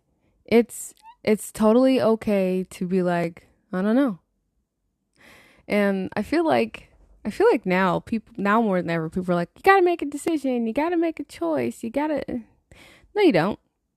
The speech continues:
You ain't got to do shit. <laughs> Literally, none of us have to do a goddamn thing.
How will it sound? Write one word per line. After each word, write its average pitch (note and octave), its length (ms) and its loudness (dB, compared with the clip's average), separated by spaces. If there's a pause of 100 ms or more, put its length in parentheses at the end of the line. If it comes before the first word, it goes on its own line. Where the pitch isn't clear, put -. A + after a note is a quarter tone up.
You D4+ 160 4
ain't C4 140 4
got G#3+ 200 2
to G3+ 60 -10
do G3 280 -2
shit. - 420 -4 (200)
<laughs> - 1500 2
Literally, A3 420 2
none B3 240 2
of C#4 100 4
us B3+ 200 0
have G#3+ 240 -4
to F#3+ 80 -4
do F3+ 260 -4
a D#3+ 140 -6
goddamn F3 720 -4
thing. D#3+ 400 -4